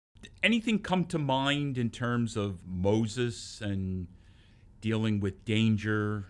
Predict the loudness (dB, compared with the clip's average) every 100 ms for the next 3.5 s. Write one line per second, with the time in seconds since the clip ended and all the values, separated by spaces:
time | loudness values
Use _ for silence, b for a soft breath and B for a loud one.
0 | -6 -2 0 0 -4 -14 -16 -8 -4 -2
1 | -4 -4 -2 -2 -2 -20 -20 -20 -20 -6
2 | 0 2 2 2 -2 -2 0 -2 -4 -2
3 | 0 2 0 -2 -4